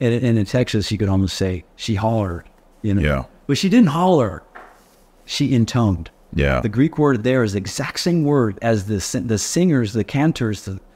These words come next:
Speaker 1: the sacred cantors that chanted before the ark.
Speaker 2: Wow.
Speaker 1: They, they intoned. She intones before the ark. Now that's a, you know, there's,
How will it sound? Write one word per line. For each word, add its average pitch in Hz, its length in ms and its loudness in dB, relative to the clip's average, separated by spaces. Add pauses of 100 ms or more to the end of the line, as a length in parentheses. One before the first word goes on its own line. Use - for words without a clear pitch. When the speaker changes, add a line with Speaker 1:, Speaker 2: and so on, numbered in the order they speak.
(160)
Speaker 1:
the 131 60 -4
sacred 147 380 0
cantors 135 340 0
that 110 140 -2
chanted 170 460 0
before 135 320 0
the 101 180 0
ark. 110 460 -6 (260)
Speaker 2:
Wow. 65 300 -2
Speaker 1:
They, 107 180 2
they 104 340 0
intoned. 107 760 0 (800)
She - 220 -2
intones 175 520 2
before 113 260 -2
the 95 100 0
ark. - 140 -10
Now 110 80 0
that's 123 240 2
a, 101 240 0
you 175 80 2
know, 117 100 2
there's, 98 220 -2